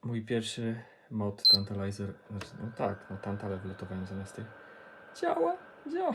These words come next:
Nie ma Yellow Loda. Dobra, nagrywam dalej. Pokażę wam, co dalej. Ale jaja. Działa. <laughs> Nie wierzę, fatka Daniela. No dobra, e, pokażę, jak w środku wygląda i zobaczymy, czy obraz daje i tak dalej.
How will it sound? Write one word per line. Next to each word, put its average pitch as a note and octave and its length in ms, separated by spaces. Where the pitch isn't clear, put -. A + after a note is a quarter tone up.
Nie G#2+ 140
ma F#2+ 120
Yellow G2 280
Loda. F#2+ 260
Dobra, G2 340
nagrywam G2 400
dalej. G2+ 300
Pokażę G2+ 340
wam, F#2+ 200
co F#2+ 120
dalej. F#2 240
Ale D3 260
jaja. D#3 300
Działa. F#4 260
<laughs> - 500
Nie G2+ 120
wierzę, G2 300
fatka G2 460
Daniela. G2 480
No C#3 60
dobra, E3 460
e, C3 320
pokażę, C#3+ 500
jak B2+ 100
w - 40
środku D#3 280
wygląda B2+ 440
i G#2+ 280
zobaczymy, A2 380
czy A2 120
obraz G#2 260
daje G2+ 260
i G2 40
tak F#2+ 180
dalej. F2+ 200